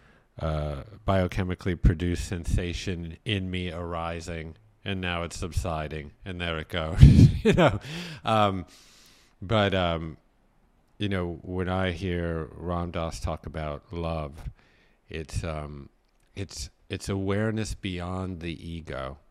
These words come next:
essentially. It's, um, it's a state of being, really, that you align with or that you visit. It doesn't really visit you. Um, uh, it's,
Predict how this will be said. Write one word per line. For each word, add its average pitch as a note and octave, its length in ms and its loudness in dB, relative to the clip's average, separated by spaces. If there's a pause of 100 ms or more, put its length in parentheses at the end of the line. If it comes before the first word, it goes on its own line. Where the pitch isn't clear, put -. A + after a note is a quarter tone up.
(280)
essentially. D2+ 640 -8
It's, D#2+ 260 -6
um, D2+ 360 -4 (1160)
it's - 240 -6
a F#2 60 -2
state - 720 2
of F2+ 280 0
being, E2+ 640 -2 (220)
really, D2 600 -4 (120)
that F2+ 260 0
you G#2+ 600 2 (120)
align F#2 640 0
with E2 260 -2
or E2 140 -2
that F2 160 0
you G2+ 400 0
visit. D#2+ 520 -6
It A2 160 -6
doesn't G#2 300 -6
really F2 240 -6
visit D#2+ 360 -8
you. F2+ 540 -4 (540)
Um, E2 500 -4 (520)
uh, G2 60 -6
it's, D#2 680 -6